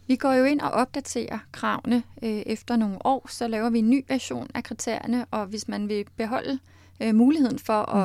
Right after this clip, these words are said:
Speaker 1: at, at anvende miljømærkerne, så skal man forny sin licens og vise, at man også kan klare de skærpede krav, som kriterierne nu har.
Speaker 2: Ja.
Speaker 1: Øh, og på den måde, så kan man, øh, så, så er vi med til at lave en udvikling i branchen.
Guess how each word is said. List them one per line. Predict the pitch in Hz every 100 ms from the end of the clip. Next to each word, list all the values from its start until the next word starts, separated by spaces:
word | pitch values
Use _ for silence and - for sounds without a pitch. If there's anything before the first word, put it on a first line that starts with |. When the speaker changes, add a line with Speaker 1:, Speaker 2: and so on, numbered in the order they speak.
| 180 185
Speaker 1:
at, | - -
at | 185 -
anvende | 226 320 262 247
miljømærkerne, | 254 240 240 247 240 233 226 226
så | - 254
skal | - 240
man | 226 214 - _ -
forny | 233 202
sin | - 220
licens | 202 202 226 226 - - - - - -
og | 226 202
vise, | 214 240 262
at | - 233 233
man | 220
også | 180 185 -
kan | 220
klare | - 190 190 196
de | 214
skærpede | 202 - - - 185
krav, | - - - -
som | - 196
kriterierne | - - - - -
nu | 190 175
har. | - - -
Speaker 2:
Ja. | 202 - - - - -
Speaker 1:
Øh, | - 202
og | -
på |
den | 254 240
måde, | 233 208
så | -
kan | 240 254
man, | 220 214 202
øh, | 202 190 196 202
så, | - 214 - -
så | -
er |
vi | 220
med | 214 202
til | 202 220
at | -
lave | 202 190
en | 202
udvikling | 196 185 202 - 190 185
i |
branchen. | - - 175 170 185